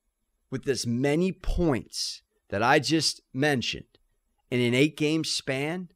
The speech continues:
and that Bull is Michael Jordan,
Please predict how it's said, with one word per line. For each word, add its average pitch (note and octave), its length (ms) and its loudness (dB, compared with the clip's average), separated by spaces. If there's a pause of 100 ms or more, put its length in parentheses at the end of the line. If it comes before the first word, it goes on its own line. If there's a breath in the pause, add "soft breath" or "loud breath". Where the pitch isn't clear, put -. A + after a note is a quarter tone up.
(920)
and B2+ 200 2
that C#3+ 260 2
Bull D#3 420 6
is A#2 160 -6
Michael C3+ 500 -2
Jordan, C#3 600 -4